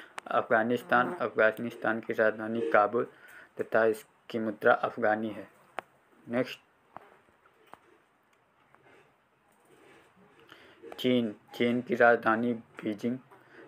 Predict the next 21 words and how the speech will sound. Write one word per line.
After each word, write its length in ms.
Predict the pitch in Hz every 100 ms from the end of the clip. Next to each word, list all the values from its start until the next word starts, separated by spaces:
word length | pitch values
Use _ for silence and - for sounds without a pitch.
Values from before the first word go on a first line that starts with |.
| -
तथा 240 | 110 120
इसकी 280 | 117 - -
मुद्रा 320 | 113 110 117
युआन 440 | 117 110 113 117 120 _ _ -
या 220 | 120 120
रेमिनबी 600 | 113 113 110 113 110 113
है। 220 | 113 120 - _ _ _ _
Next 260 | 120 123 - _ _ - - - _ -
मंगोलिया। 720 | 120 113 110 110 113 113 98 - _ _ - - - _ 117
मंगोलिया 500 | 110 110 110 117 123
की 160 | 127
राजधानी 540 | 120 113 107 107 113 -
उलान 380 | 120 110 113 120
बटोर 400 | 117 - 120 - - - - - _ _ _ _ _ - -
तथा 200 | - 117
इसकी 280 | 110 -
मुद्रा 380 | 117 113 - 123 123 - - -
दु-, 460 | 110 - _ _ -
तुगरिक 420 | 120 120 127 127
है। 220 | 120 120 - - - - - -
जापान। 460 | 104 - 110 117